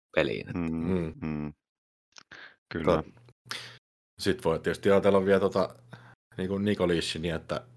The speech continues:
Speaker 3: olisiko nyt, oliko tällä viides vai kuudes peli nytten, mutta kuitenkin niin, että hänelläkin on nyt tässä ottanut muutaman pelin, että pääsee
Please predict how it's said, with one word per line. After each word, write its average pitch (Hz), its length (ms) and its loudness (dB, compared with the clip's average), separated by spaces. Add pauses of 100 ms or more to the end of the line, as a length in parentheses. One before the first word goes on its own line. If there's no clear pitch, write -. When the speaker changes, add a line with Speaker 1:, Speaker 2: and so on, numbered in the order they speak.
(400)
Speaker 3:
olisiko 87 240 -6
nyt, - 280 -8
oliko 92 180 -6
tällä 92 300 2 (100)
viides 87 280 -2
vai 78 100 -2
kuudes 80 300 -4
peli 78 260 -6
nytten, 78 300 -10
mutta - 360 -12 (1000)
kuitenkin 76 480 -4
niin, 73 200 -6
että 71 320 -4
hänelläkin 80 480 -2
on 78 100 -6
nyt 76 120 -12
tässä - 220 -8
ottanut - 520 -10 (340)
muutaman 80 420 -4
pelin, 71 300 -6
että - 180 -12
pääsee 76 500 -6